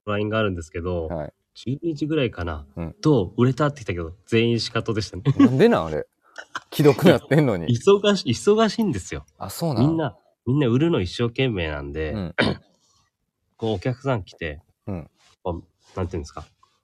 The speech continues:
Speaker 1: こう見ていくと、
Speaker 2: うん。
Speaker 1: 結構荒れるんで、すぐみんな整えて、
Speaker 2: うん。
Speaker 1: 結構忙しいんですよ。
Speaker 2: まあね、だってあの、
Speaker 1: はい。
Speaker 2: フリマ特有のね、あの、地べたに置いていく感じだからね。
Speaker 1: そうそうそう。
Speaker 2: 広げて広げていくとね、もう本当にね、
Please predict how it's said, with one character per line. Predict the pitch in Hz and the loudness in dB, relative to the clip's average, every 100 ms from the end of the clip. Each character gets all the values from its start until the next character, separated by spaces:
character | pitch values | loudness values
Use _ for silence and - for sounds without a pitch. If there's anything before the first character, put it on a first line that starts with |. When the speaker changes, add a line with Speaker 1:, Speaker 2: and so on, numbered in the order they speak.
| _ _ _ _ | _ _ _ _
Speaker 1:
こ | - | 0
う | 117 | 2
見 | 151 | 4
て | |
い | 98 | 0
く | - | -2
と、 | - 78 | -8 -8
Speaker 2:
う | |
ん。 | 78 | -6
Speaker 1:
結 | 95 87 | -4 2
構 | |
荒 | 92 | 2
れ | 117 | 4
る | 139 | 2
ん | 104 | 2
で、 | |
す | 95 | 0
ぐ | 131 | 0
み | 101 | 2
ん | 98 | 2
な | 92 92 - - | -2 -4 -18 0
整 | 127 - 139 143 98 | 2 2 0 2 0
え | |
て、 | - 82 78 101 | 0 -4 -4 -6
Speaker 2:
う | |
ん。 | 98 82 - - _ _ _ - | -6 -6 -12 -20 _ _ _ -10
Speaker 1:
結 | 151 | -2
構 | 101 | 0
忙 | 107 107 | 0 -6
し | 107 | -6
い | |
ん | 90 | -10
で | 80 | -12
す | - | -20
よ。 | - _ _ | -20 _ _
Speaker 2:
ま | 98 92 | -10 -8
あ | |
ね、 | 82 90 92 92 | -6 -6 -8 -6
だ | 95 | -8
っ | - | -8
て | 80 | -12
あ | |
の、 | 80 | -12
Speaker 1:
は | |
い。 | 85 | -6
Speaker 2:
フ | 104 | -4
リ | 117 | -2
マ | 117 | -4
特 | 110 110 120 | -2 -2 -2
有 | 120 | -4
の | 117 113 | -4 -6
ね、 | 113 113 - - | -6 -8 -12 -10
あ | 98 | -6
の、 | 92 | -6
地 | 90 95 | -4 0
べ | 107 | 2
た | 117 | 0
に | 113 | -4
置 | 110 | -4
い | 107 | -2
て | 110 | -4
い | |
く | - | -4
感 | 107 101 | -10 -6
じ | 98 | -2
だ | 104 | -2
か | 76 | -4
ら | 73 | -10
ね。 | 80 82 _ _ _ _ - | -10 -12 _ _ _ _ -8
Speaker 1:
そ | |
う | 107 | 0
そ | |
う | |
そ | 151 | 2
う。 | 156 | 2
Speaker 2:
広 | |
げ | 151 | 0
て | 151 | 0
広 | 156 147 | 2 2
げ | 139 | 0
て | 127 131 | 0 -4
い | |
く | - | -4
と | - 120 | -6 -6
ね、 | 113 | -4
も | 107 | -4
う | |
本 | 92 117 | -4 -6
当 | 113 107 | -6 -6
に | 101 | -6
ね、 | 101 98 | -6 -8